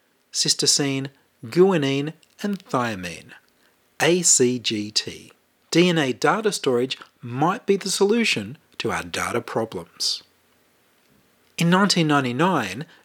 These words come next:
a team from Mount Sinai School of Medicine in New York stored encoded words in a segment of human D N A strands in the form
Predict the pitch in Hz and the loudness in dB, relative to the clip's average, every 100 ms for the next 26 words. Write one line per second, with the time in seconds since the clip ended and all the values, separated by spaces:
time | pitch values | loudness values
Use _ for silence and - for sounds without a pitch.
0 | - - 196 196 214 202 127 110 165 185 | -10 -2 -2 0 -4 -4 -4 0 -2 0
1 | - 147 143 139 135 - 123 107 110 127 | 0 0 -2 -4 -2 -2 -2 -6 -6 -6
2 | 127 - 110 104 98 110 175 180 175 - | -2 -2 -2 -10 -8 0 2 0 -4 -14
3 | - - - 151 143 135 - 185 220 190 | -4 -2 4 4 4 0 2 2 2 0
4 | 131 120 104 - 110 - - 151 156 147 | 2 2 2 -4 0 2 4 2 2 0
5 | 135 - 208 196 165 143 117 110 113 - | 0 2 2 2 2 2 2 -2 0 0
6 | 131 120 120 - - - - 143 - 147 | 0 -4 -6 -6 -8 -16 -4 -4 0 4
7 | 143 143 | 4 2